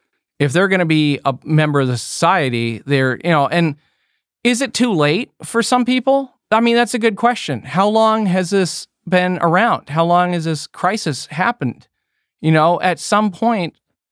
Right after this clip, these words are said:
some people have been homeless for a good portion of their, of their lives, and it's not gonna be easy to get them to change how they are, but it's not gonna be easy for me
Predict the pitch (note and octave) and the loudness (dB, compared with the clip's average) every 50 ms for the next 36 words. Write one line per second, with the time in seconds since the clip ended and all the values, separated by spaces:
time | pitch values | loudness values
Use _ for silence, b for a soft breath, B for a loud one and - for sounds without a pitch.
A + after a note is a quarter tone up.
0 | _ _ _ _ _ _ _ _ _ _ _ _ _ _ _ _ _ - - - | _ _ _ _ _ _ _ _ _ _ _ _ _ _ _ _ _ -12 -6 -2
1 | - A3+ A#3 G#3+ A3+ A#3+ A#3 - G#3+ F#3+ F3 F3 E3 F3 D#3+ C3+ D3 F3+ G#3 A3 | 0 0 0 0 0 -2 0 0 2 2 2 2 2 0 0 2 2 2 2 2
2 | F3+ D3+ C#3 C3+ B2+ - - - - - _ _ _ _ _ _ _ _ _ _ | 2 2 2 0 -2 -4 -10 -14 -16 -18 _ _ _ _ _ _ _ _ _ _
3 | _ _ _ _ _ _ _ _ _ _ - - F#3+ F#3 D#3 C#3+ F3 F#3 F3+ D#3 | _ _ _ _ _ _ _ _ _ _ -6 -2 0 0 0 2 0 0 0 0
4 | - E3+ F3 F3 E3+ - - F3+ D#3+ D#3+ D#3+ D3+ - _ D3+ D3+ D3 C3+ C#3 C#3+ | 0 0 0 2 0 0 -2 -2 0 0 -2 -4 -4 _ 0 0 0 0 0 0
5 | C#3+ C#3+ C#3+ C#3 C#3 C#3 - - - D3+ C#3+ C#3 D3 C#3+ C#3 C3 A#2+ B2 C#3+ F3+ | 0 2 2 2 0 0 -2 -2 -2 -2 0 0 0 0 0 0 0 2 2 2
6 | F#3+ C#3+ G#2+ - - - - - - - D#3 D#3 D#3 D3 - - E3+ E3 E3+ F3+ | 2 0 -2 -6 -10 -16 -18 -18 -8 -2 0 0 0 0 -2 -2 0 0 0 0
7 | E3+ - F3 E3+ D#3 D3+ C#3+ - - D3 D#3 F#3 F#3+ - D3+ C3+ B2 A#2+ B2+ C3+ | -2 -2 -2 -2 -2 -2 -2 0 0 0 2 2 0 -2 -2 -2 -2 -2 -4 -6
8 | - _ _ _ _ _ _ _ _ _ _ _ _ _ - - D3 C#3+ E3+ E3+ | -8 _ _ _ _ _ _ _ _ _ _ _ _ _ -4 -2 0 0 0 0
9 | D3+ - D#3+ D#3 D3+ D3+ C#3+ C3+ B2+ - - - E3 D#3 D3+ D3 D3 C#3+ C#3+ C3+ | 0 0 0 0 0 0 0 -2 -4 -4 -2 0 2 2 2 2 2 2 2 0
10 | C3 - - - _ _ _ _ _ _ _ _ _ - - E3 E3+ D3+ D3 D3 | -2 -4 -8 -10 _ _ _ _ _ _ _ _ _ -4 -2 0 0 0 2 2
11 | E3+ G3 G#3+ E3 B2+ A2+ - - D#3+ D#3+ D#3 - F#3+ F#3 F3 D#3 F3+ E3+ D#3+ D#3 | 2 2 2 0 0 -2 -4 -4 -4 -4 -2 0 0 0 0 0 -2 -2 -2 -2
12 | D3 D#3+ E3+ E3+ E3 D3+ C#3+ D3+ C#3+ C3+ - D3 C#3+ E3 G3 G#3 F#3 D#3+ D#3 D#3 | -2 0 0 0 0 0 0 -2 -2 -2 0 0 2 2 2 2 2 0 -2 -2
13 | D#3+ | -4